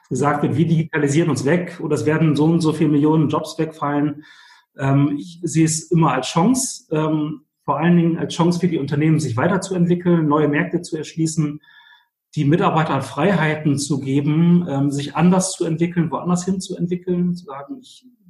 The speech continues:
will mich lieber selber mehr organisieren, ähm, ich habe mehr technische Möglichkeiten, ähm,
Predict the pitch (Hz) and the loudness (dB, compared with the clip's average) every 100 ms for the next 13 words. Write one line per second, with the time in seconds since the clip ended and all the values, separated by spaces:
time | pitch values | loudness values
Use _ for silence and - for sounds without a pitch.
0 | _ 165 160 156 180 160 139 175 156 165 | _ 0 0 0 0 0 2 4 4 2
1 | 190 180 175 170 165 160 196 185 175 175 | 2 2 2 2 2 2 2 4 4 4
2 | - - - - - 139 147 147 - 165 | -2 -20 -20 -14 -6 -4 -2 -6 -6 -2
3 | 165 185 175 170 - 160 165 160 - 147 | 0 0 0 0 2 2 2 -2 -6 -4
4 | 147 147 143 139 135 135 - 123 123 120 | -2 0 2 4 2 0 -2 0 0 -2